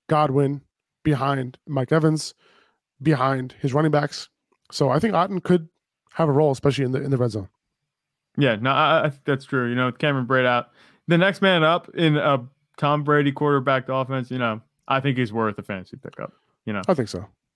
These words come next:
Speaker 2: I, I think, I think that's fair. Even though the Bucs, it's weird 'cause, like, the superpowers of yesteryear, uh, <laughs> you know, twenty twenty-one, the Rams and the Bucs, all these teams that were good aren't doing as good offensively this season. I still think that it's, it's worth it, you know, because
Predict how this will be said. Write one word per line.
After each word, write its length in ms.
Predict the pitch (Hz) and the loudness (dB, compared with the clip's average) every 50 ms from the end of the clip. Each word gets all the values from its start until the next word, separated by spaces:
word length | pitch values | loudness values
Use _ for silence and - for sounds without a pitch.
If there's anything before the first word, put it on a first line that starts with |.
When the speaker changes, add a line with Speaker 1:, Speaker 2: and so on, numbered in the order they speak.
| _ - | _ -6
Speaker 2:
I, 220 | - 143 135 - 139 | -4 -2 0 0 -2
I 20 | |
think, 200 | 135 143 135 127 | -2 -4 -4 -4
I 120 | - 127 | -4 -4
think 180 | 120 - 123 117 | -4 -4 -8 -8
that's 180 | 117 113 101 - | -8 -10 -10 -10
fair. 220 | - 101 95 - | -10 -10 -6 -2
Even 160 | 165 180 202 | 0 2 4
though 100 | 208 214 | 4 4
the 80 | 202 175 | 4 4
Bucs, 360 | 165 - - - - - - _ _ _ _ _ _ _ _ _ - | 2 0 0 -2 -6 -18 -20 _ _ _ _ _ _ _ _ _ -14
it's 180 | - 127 - - | -14 -12 -6 -4
weird 200 | 147 147 127 - | -4 -4 -4 -6
'cause, 180 | 127 110 - - | -8 -10 -8 -4
like, 280 | 131 127 123 120 117 - | 0 0 0 0 -2 -6
the 60 | 135 | -6
superpowers 720 | - - 143 135 139 143 135 147 143 147 151 147 143 131 139 | -4 -4 -4 -4 -4 -4 -2 0 0 2 2 2 0 0 -2
of 400 | - - 131 123 117 107 - _ - - | -2 0 0 0 0 -4 -8 _ -20 -12
yesteryear, 760 | - 131 123 139 143 139 - 143 120 104 107 104 95 110 139 _ _ _ _ _ _ _ _ - | -6 -2 0 0 -2 -2 -4 -6 -4 -4 -4 -6 -6 -8 -10 _ _ _ _ _ _ _ _ 0
uh, 360 | 131 165 185 180 156 139 131 | 2 4 4 4 2 2 2
<laughs> 20 | 135 | 4
you 180 | 175 175 147 | 4 4 4
know, 200 | 147 151 139 135 | 4 2 2 0
twenty 280 | 127 - - 147 147 139 | -2 -2 -2 -2 -2 0
twenty-one, 380 | 139 151 139 135 139 139 131 | 0 0 0 2 2 2 0
the 80 | 123 120 | 0 0
Rams 340 | 117 139 151 147 147 139 135 | 0 2 2 2 2 0 -2
and 80 | 131 | -4
the 60 | 123 113 | -4 0
Bucs, 320 | 135 139 139 135 139 - _ _ _ _ - - | 2 2 2 0 -2 -6 _ _ _ _ -10 -4
all 120 | 127 135 143 | -2 0 2
these 160 | 143 143 139 | 2 0 0
teams 180 | - 147 139 127 | -2 -2 -2 -2
that 100 | 135 120 | -2 -4
were 120 | 123 120 | -4 -4
good 180 | 107 139 143 139 | 0 0 0 2
aren't 320 | 104 139 139 160 156 - | 2 2 0 0 -2 0
doing 320 | - 151 160 160 151 139 131 | 2 2 4 4 2 2 2
as 240 | 135 131 123 113 113 | 0 0 -2 -2 -4
good 180 | - 131 131 123 | -4 -2 0 2
offensively 720 | 117 131 135 127 - 127 127 120 - 139 139 151 151 151 | 2 0 0 0 -2 -4 -4 -4 -6 -6 -4 -4 -4 -4
this 160 | 147 139 - | -6 -6 -4
season. 360 | 156 156 151 147 160 160 151 _ _ _ - - | -4 -4 -2 -2 -4 -6 -6 _ _ _ -4 -2
I 100 | 139 139 | -2 0
still 200 | 135 - 156 139 | 0 0 -2 0
think 240 | - 147 139 120 - | 0 -2 -2 -2 -2
that 160 | 117 110 113 | -2 -2 -2
it's, 180 | 107 - - - - | -4 -8 -10 -10 -10
it's 200 | 113 98 - - | -10 -10 -10 -8
worth 280 | 107 113 110 107 - | -6 -6 -6 -6 -6
it, 100 | 123 113 | -8 -6
you 80 | 110 113 | -6 -4
know, 160 | 113 110 110 | -4 -4 -4
because 400 | 101 110 104 - 120 104 - | -4 -6 -8 -8 -10 -10 -12